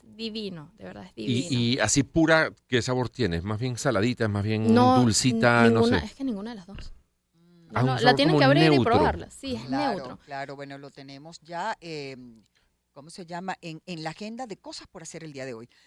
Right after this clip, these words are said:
Speaker 1: Por
Speaker 3: Mira,
Speaker 1: favor.
Speaker 3: eh, Estefanía, pero es que, claro, hay muchos postres saludables hoy en día y sí notamos que la mayoría de tu generación hoy en día está muy interesada en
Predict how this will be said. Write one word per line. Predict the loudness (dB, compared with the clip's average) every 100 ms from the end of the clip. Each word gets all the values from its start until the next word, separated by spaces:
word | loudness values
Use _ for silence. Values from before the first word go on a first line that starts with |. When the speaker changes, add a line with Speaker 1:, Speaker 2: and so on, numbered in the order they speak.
| -8
Speaker 1:
Por | -4 -4
Speaker 3:
Mira, | -4 -4 -4
Speaker 1:
favor. | -6 -6
Speaker 3:
eh, | -4 -6 -8
Estefanía, | -10 -10 -10 -8 -6 -6 -8 -10 _ _ _ _
pero | -2 -2
es | -4
que, | -12 -14
claro, | -10 -8 -6 -6 -8
hay | -10 -10
muchos | -10 -10 -12 -12 -8
postres | -10 -10 -18 -10
saludables | -10 -6 -6 -6 -10
hoy | -14
en | -16
día | -14 -10 -10 -10
y | -14
sí | -14 -12 -12
notamos | -12 -14 -8 -6 -6 -10 -16 -18
que | -14 -12 -12 -14 _ _ _
la | -12 -8 -6 -6
mayoría | -8 -10 -12 -10 -10
de | -10
tu | -10
generación | -12 -14 -14 -14 -16 -16 -14 -16 -20 _
hoy | -16 -14
en |
día | -14
está | -12
muy | -10 -8 -8 -8 -10 -16
interesada | -18 -16 -20 -20 -18 -16 -16 -16 -20 _ -20
en | -20 -20 -20